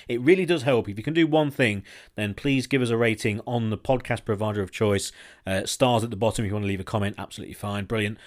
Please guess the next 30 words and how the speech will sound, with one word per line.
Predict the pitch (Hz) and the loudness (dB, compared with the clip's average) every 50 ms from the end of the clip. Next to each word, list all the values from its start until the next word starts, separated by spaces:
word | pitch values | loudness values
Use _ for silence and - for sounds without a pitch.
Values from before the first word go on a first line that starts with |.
| - - _ _ - | -20 -20 _ _ -4
Um, | 110 104 104 107 110 107 104 107 117 - _ _ - | -2 0 2 2 2 2 0 -2 -4 -6 _ _ -4
and | - 139 139 135 139 139 131 | 0 2 2 2 2 2 0
also | - - 170 175 165 - 160 156 | 2 2 2 2 2 2 0 2
get | - 170 | 2 0
in | 170 165 | -2 -2
contact, | 160 185 196 202 - - 98 78 - - - - - _ - | -2 -2 -4 -2 -2 -4 -6 -6 -8 -12 -16 -16 -18 _ -14
just | - 123 - - | -12 -12 -8 -6
as | 131 117 | -8 -6
Trevor's | - - 165 165 151 131 101 | -2 0 0 0 0 -2 -4
done. | - 104 95 87 - - - - _ _ | -2 -2 -2 -4 -8 -14 -20 -20 _ _
He, | - 120 123 120 117 113 117 | -2 0 0 2 2 4 4
uh, | 113 113 120 | 4 4 2
was | 117 113 110 | 0 0 2
on | 127 123 123 | 2 2 2
Twitter | - - 170 160 - 110 - - | 2 2 2 2 2 -2 -2 -2
at | 120 131 - - - - _ | -4 -4 -4 -6 -8 -10 _
F | - 147 139 - 143 | 0 0 0 2 0
F | 123 - | 0 0
S | 127 123 - | -2 -4 -4
Pod. | - - - 117 101 90 - _ - - - - - - _ _ - | -4 0 0 2 2 0 -4 _ -20 -20 -20 -20 -20 -20 _ _ -8
Is | - 104 104 104 104 101 98 95 - | -4 -2 0 0 0 0 -2 -2 -4
how | 113 110 | -4 -4
you | 107 98 | -2 -2
can | 107 98 | -4 -2
find | - 117 107 104 | -2 0 0 0
us | 98 | 0
on | 104 98 95 | -2 -2 -2
Twitter. | - - 139 131 - - 151 | -2 0 0 0 2 2 2
You | 139 120 110 | 2 2 0
can | - 120 101 104 | 0 -2 -2 -2